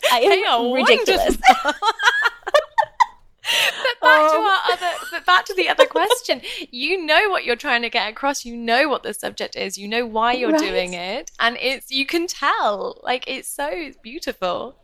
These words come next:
Speaker 1: Oh, I'm just, like, there to delight myself. Like, I am
Speaker 2: Exactly.
Speaker 1: absolutely just, like, it's for me.
Speaker 2: <laughs> I
Speaker 1: And
Speaker 2: love them.
Speaker 1: oh gosh, you should see what I just got in the mail.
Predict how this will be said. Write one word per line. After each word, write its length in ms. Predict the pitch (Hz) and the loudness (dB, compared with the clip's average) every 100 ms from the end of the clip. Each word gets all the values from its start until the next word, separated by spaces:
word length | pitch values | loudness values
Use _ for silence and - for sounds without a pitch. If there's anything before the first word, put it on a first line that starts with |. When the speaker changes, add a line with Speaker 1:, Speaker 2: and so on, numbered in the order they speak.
| - | -2
Speaker 1:
Oh, 200 | 269 277 | 2 2
I'm 180 | 226 294 | 0 -2
just, 240 | 381 403 - | -4 -2 2
like, 200 | 277 214 | 2 2
there 220 | 214 262 | 0 0
to 160 | 262 302 | 0 -2
delight 420 | 262 208 202 - | 0 2 0 0
myself. 680 | 285 254 - 262 - - _ | -2 -2 0 0 -2 -6 _
Like, 280 | 254 202 196 - | 2 4 2 0
I 100 | 415 | 2
am 160 | 262 262 | 2 0
Speaker 2:
Exactly. 580 | 262 254 208 190 180 180 | 2 2 0 -4 -4 -2
Speaker 1:
absolutely 680 | 254 269 339 311 277 247 247 | 0 0 -4 -2 -2 0 -2
just, 260 | 262 - | -2 -2
like, 160 | 269 233 | -2 0
it's 160 | 214 - | -2 -2
for 160 | 240 | -2
me. 340 | 220 131 - - | 0 0 -2 -2
Speaker 2:
<laughs> 20 | |
I 40 | |
Speaker 1:
And 300 | 190 190 190 | 0 0 0
Speaker 2:
love 220 | 254 - - - | -2 -6 -14 -10
them. 140 | - - - - _ _ _ _ | -10 -10 -20 -20 _ _ _ _
Speaker 1:
oh 200 | 254 233 | 0 0
gosh, 460 | 208 214 202 214 - | -2 -2 -2 -2 -2
you 160 | 240 233 | -2 0
should 160 | 285 | 0
see 140 | - 254 | 0 0
what 80 | 240 | 2
I 80 | |
just 180 | 226 202 | 2 0
got 160 | 185 - | 0 0
in 60 | |
the 60 | 196 | 0
mail. 340 | 185 73 - | -2 -2 -4